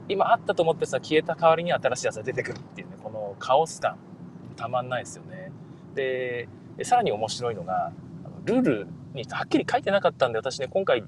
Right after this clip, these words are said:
えー、まあ、とりあえずリアルタイム優先でルールを解釈しました。えーと、つまり、ツイートってね、山札と場札を二つ指出すとしますよね。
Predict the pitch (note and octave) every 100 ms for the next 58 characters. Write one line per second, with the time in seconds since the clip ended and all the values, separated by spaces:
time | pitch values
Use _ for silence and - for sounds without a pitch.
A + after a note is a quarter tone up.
0 | - G#2 G2 F#2+ F#2+ F#2+ F#2 - B2 A#2
1 | - D#3+ G#3+ G3+ C3 G#2+ D3 F#3+ G3+ G#3+
2 | A3 D#3+ A2+ C3+ - C#3 C3 B2 C#3+ C3
3 | C3+ G2+ - G#2+ - - - - - -
4 | - F#3 - - C#3 A#2+ G#2 - _ _
5 | _ - G#3 A#3 - D3 - A2+ A2+ A#2
6 | B2 E3+ G#3+ G#3 F#3+ F3+ - A#3 - _
7 | _ B2+ A#2 A#2 G#2+ G2+ - - - A2+
8 | G2+ F#2+ G2 - F#2 F2+ F#2 F#2 F2